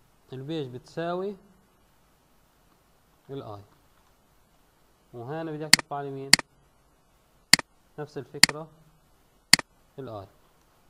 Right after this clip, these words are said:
ايش هذا يعني يا جماعة الرابط؟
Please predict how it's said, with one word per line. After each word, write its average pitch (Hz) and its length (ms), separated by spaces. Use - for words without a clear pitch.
ايش 208 180
هذا 156 160
يعني 135 180
يا 131 60
جماعة 120 340
الرابط؟ 117 360